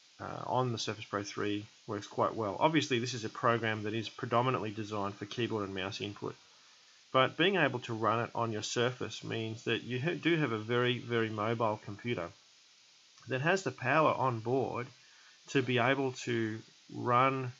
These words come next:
very complex software like this. Not a compromised, cut down version of this cad software, but the proper, full, rich desktop version of this software,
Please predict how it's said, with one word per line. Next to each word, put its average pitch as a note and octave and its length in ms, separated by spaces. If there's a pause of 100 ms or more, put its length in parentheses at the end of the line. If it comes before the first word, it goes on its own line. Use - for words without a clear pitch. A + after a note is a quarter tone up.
(400)
very C3+ 400
complex A#2 480
software A#2 400
like G2+ 260
this. G2+ 380 (380)
Not F#3 100
a F#3 60
compromised, C3+ 720
cut - 260
down C3 240
version G#2 640
of A2+ 400 (540)
this A#2+ 120
cad G#2 320
software, A2+ 460
but A#2+ 240
the A2 260 (120)
proper, C#3+ 560
full, A#2+ 500 (380)
rich C3 400
desktop B2 460
version A2+ 420
of G2+ 160
this G2+ 160
software, F#2 440